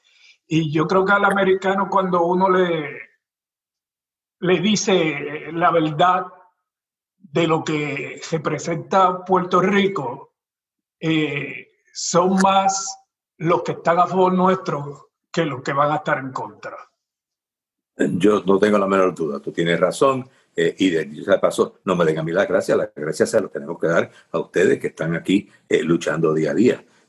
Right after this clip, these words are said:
Speaker 2: Este, pero yo creo que, eh, eh, cuando hablamos de la educación, eh, hay que llevar bien claro este mensaje a otros compatriotas nuestros, que no es sentarse en un salón de clase a leer libros, es que aprendan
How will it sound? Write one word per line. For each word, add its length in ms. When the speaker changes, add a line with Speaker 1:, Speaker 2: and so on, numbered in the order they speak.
Speaker 2:
Este, 720
pero 300
yo 160
creo 180
que, 120
eh, 520
eh, 160
cuando 220
hablamos 280
de 80
la 60
educación, 500
eh, 140
hay 100
que 140
llevar 200
bien 180
claro 460
este 220
mensaje 340
a 100
otros 340
compatriotas 640
nuestros, 380
que 120
no 80
es 80
sentarse 380
en 60
un 80
salón 260
de 140
clase 280
a 40
leer 200
libros, 420
es 220
que 400
aprendan 720